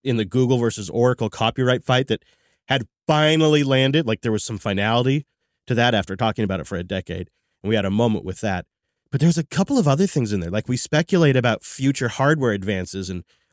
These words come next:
what might make us buy or switch to those hardware advances when they land.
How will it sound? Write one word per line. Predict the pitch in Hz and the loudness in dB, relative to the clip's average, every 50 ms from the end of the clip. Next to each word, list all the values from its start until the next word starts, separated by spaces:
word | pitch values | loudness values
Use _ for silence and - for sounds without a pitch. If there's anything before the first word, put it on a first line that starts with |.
| _ | _
what | - 127 135 - | 0 0 0 2
might | 123 123 131 135 110 | 2 0 0 2 2
make | 123 123 131 127 - | 0 0 0 0 -2
us | 110 101 | -4 -4
buy | 92 98 113 113 120 120 120 120 | -2 -2 0 2 2 2 2 2
or | 117 113 104 98 | 2 0 -2 -2
switch | - - - - 123 170 - - - | -4 -6 -4 -2 -2 -4 -4 -6 -8
to | - 110 | -6 -4
those | 95 98 92 85 | -4 -4 -4 -4
hardware | 113 101 98 90 101 101 | -4 -4 -4 -2 -4 -4
advances | 95 92 104 113 101 95 - 104 92 | -4 -2 -2 -2 -2 -2 -6 -10 -8
when | 98 104 101 | -6 -4 -4
they | 98 95 | -4 -2
land. | 98 113 120 117 113 107 104 | -2 0 0 0 0 -2 -4